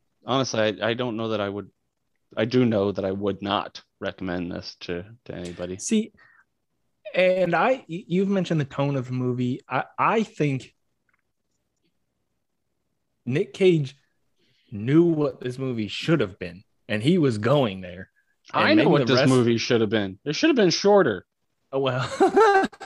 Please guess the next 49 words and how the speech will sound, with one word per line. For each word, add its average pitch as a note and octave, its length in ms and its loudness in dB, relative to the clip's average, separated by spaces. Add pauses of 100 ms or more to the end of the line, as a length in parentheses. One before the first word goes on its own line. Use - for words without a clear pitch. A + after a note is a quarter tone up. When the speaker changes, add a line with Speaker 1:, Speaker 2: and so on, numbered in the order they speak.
(160)
Speaker 1:
It's F#3+ 140 -6
almost C4+ 320 2
two D4 220 4
hours C4+ 260 6
Speaker 2:
That's E3 100 0
Speaker 1:
long. F#3 540 2 (160)
I E3+ 80 -2
mean, G3 260 -2
it F#3 160 -2
make G3+ 200 0
it, C#3 60 2
Speaker 2:
Yeah, E3+ 340 4
Speaker 1:
you - 60 -8
know D#3 80 4
Speaker 2:
it D#3+ 60 2
Speaker 1:
what, - 100 4
Speaker 2:
does D#3 220 2
drag A#2 380 0
a G2+ 80 -4
bit, G2+ 260 -10
Speaker 1:
know C#3+ 300 0
Speaker 2:
too. G3 60 -2
Speaker 1:
what G3 160 -2
you G3 240 -4
are, C3+ 360 -6
make G#2 280 -8
it F2+ 80 -12
an F#2 100 -10
hour C#3+ 300 4
and D#3+ 120 2
twenty D#3+ 300 2
minutes. A#2+ 460 -2 (680)
Then C3+ 460 2
it D3 240 2
wouldn't D3 360 0
be C#3 180 0
so, C3+ 500 -4
such - 240 -6
a A2+ 60 -2
slog C#3+ 680 0
through C3 220 0
the A#2 80 0
middle D#3 280 2
part, B2 360 0
and C#3+ 100 -4
we C3+ 80 -4
get D3+ 300 -4
to - 120 -10
the B2 300 -2